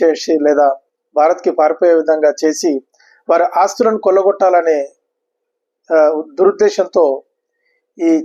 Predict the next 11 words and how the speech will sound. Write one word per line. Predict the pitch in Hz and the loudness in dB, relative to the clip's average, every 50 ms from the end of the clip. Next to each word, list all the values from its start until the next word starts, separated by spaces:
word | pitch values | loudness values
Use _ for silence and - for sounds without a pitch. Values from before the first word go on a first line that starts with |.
| - - | -2 0
చే-, | 165 165 160 | 0 2 2
ఏవైతే | 160 165 175 175 - 175 | 2 2 2 2 0 -2
చర్యలు | 160 - 165 165 160 180 180 170 | -2 0 -2 0 0 0 2 2
వాళ్ళు | 160 156 151 147 - - - | 2 2 0 -2 -4 -2 0
చేయాలనుకుంటున్నారో, | 160 160 165 165 160 - - 160 139 - 143 143 143 - - - - _ _ _ _ _ _ _ _ | 0 2 2 0 -2 -4 -8 -10 -10 -6 -2 -2 0 0 -2 -6 -8 _ _ _ _ _ _ _ _
దానికి | - 143 156 156 165 160 156 170 156 147 | -2 -2 -2 -2 -2 -4 -4 -2 -2 0
రాబోయే | 135 139 151 156 180 185 175 | 2 2 0 2 2 0 2
రోజుల్లో | 156 156 151 143 156 151 147 143 131 - - _ _ _ _ _ _ _ _ _ _ _ _ _ _ _ _ _ _ _ _ _ - - _ _ - | 2 0 0 -2 -4 -2 0 -2 -2 -2 -6 _ _ _ _ _ _ _ _ _ _ _ _ _ _ _ _ _ _ _ _ _ -20 -20 _ _ -2
మోడీ | 156 175 175 190 196 | -2 0 2 0 0
ట్రంప్ | 190 - 160 151 151 151 - 165 156 135 | 0 0 -2 -2 -2 -2 -2 -2 -2 0
ద్వయం | 123 143 147 147 147 131 | 0 0 2 2 0 -2